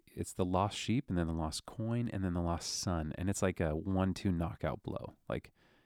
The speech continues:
the prodigal son story transcends any religion. And even those who don't claim, like, a Christian faith would still go, "Wow, what a beautiful story," if you're reading it correctly. And if you just refuse to hear it because it has a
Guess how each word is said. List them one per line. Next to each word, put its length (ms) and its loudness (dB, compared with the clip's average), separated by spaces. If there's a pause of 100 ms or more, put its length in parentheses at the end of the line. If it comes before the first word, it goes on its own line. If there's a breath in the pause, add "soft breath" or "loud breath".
(200 soft breath)
the 80 4
prodigal 380 6
son 500 2
story 460 0
transcends 800 0
any 180 0
religion. 560 -4 (160)
And 400 -2 (500 loud breath)
even 260 4
those 200 2
who 60 0
don't 180 0
claim, 320 0
like, 140 -2
a 60 -2
Christian 460 0
faith 300 0
would 140 0
still 260 2
go, 280 4
"Wow, 260 2
what 100 2
a 60 -2
beautiful 300 0
story," 340 -10 (260)
if 300 -2 (120)
you're 140 2
reading 380 0
it 240 -4
correctly. 680 -6 (960 loud breath)
And 840 4
if 180 0
you 80 4
just 300 -2
refuse 440 2
to 120 -2
hear 160 4
it 100 -2
because 320 0
it 140 -2
has 260 -2
a 160 2